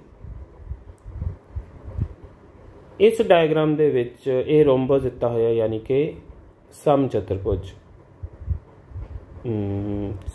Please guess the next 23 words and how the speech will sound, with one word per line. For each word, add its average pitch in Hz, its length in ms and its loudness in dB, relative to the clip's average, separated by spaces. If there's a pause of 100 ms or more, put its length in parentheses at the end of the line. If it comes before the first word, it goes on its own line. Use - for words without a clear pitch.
(300)
ਸਮਚਤੁਰਭੁਜ। 95 960 -2 (4000)
ਤਾਂ 156 200 4
ਐਕਸ 160 280 0
ਤੇ 180 140 2
ਵਾਈ 135 200 4
ਲੱਭਣੇ 104 360 -4
ਆ। 98 180 -8 (180)
ਆਪਾਂ 151 220 -4
ਨੂੰ 170 100 0
ਪਤਾ 175 180 4
ਸਮਚਤੁਰਭੁਜ 156 680 2
ਦੇ 147 120 6
ਵਿਕਰਨ 143 300 2
ਇੱਕ 135 120 -4
ਦੂਜੇ 139 220 0
ਨੂੰ 147 140 0
ਸਮਦੁਭਾਜਿਤ 123 640 -2
ਕਰਦੇ 101 340 0
ਆ, 98 60 4
diagonals 127 540 4
bisect 123 640 -2
each 101 400 -4
other। 92 200 -6